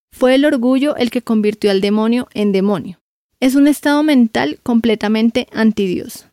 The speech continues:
El orgullo de cada persona está en competencia con el de los demás, porque el orgullo es esencialmente competitivo. El orgullo no deriva del placer de poseer algo, sino de poseer más que otro.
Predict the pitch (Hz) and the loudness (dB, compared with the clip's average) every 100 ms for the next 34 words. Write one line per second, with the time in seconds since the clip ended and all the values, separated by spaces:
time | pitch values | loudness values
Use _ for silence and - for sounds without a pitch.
0 | _ _ _ _ _ _ _ _ _ _ | _ _ _ _ _ _ _ _ _ _
1 | 247 262 262 269 277 302 - 233 240 262 | 0 2 2 0 0 -2 0 -2 0 -2
2 | 254 233 202 214 226 226 240 240 233 220 | -2 -4 -2 -4 -2 0 0 0 0 0
3 | 220 233 269 - 240 214 208 196 196 185 | -2 -2 -6 -6 -4 -2 -2 -2 -2 -2
4 | 185 220 - - _ _ - 247 247 247 | -4 -6 -8 -14 _ _ -4 -2 0 2
5 | 233 208 233 226 247 - 262 294 - 226 | 2 2 0 0 0 0 -2 -2 -4 -2
6 | 220 214 208 185 196 226 277 - 196 196 | 0 0 0 -2 0 0 -2 -4 -4 -2
7 | 196 185 - 175 240 - _ _ _ _ | -4 -4 -6 -8 -8 -14 _ _ _ _
8 | _ _ _ _ _ - 254 269 233 254 | _ _ _ _ _ -2 2 2 2 2
9 | 247 262 269 269 285 294 311 240 233 220 | 2 2 2 2 2 0 0 0 0 0
10 | 208 190 185 190 220 220 190 196 208 247 | -2 -2 -4 -2 -2 0 0 0 0 -2
11 | - - 233 220 214 214 214 214 202 202 | -8 -6 -2 0 -2 -2 -4 -2 -2 0
12 | 214 240 269 311 - - 196 196 - - | 0 2 0 -4 -10 -2 0 0 -4 -12